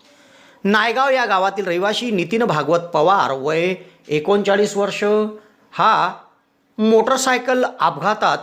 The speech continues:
जखमी झाला होता. त्याच्या पायाला जबर दुखापत झाली होती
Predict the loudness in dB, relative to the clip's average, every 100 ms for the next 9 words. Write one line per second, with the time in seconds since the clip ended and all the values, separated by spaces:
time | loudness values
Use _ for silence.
0 | -6 -10 -6 -4 0 0 2 0 0 -2
1 | -2 -4 -4 -2 -2 0 0 -2 -4 -6
2 | -4 -2 -2 -2 -2 -2 -2 0 -2 -2
3 | -4 -4 -6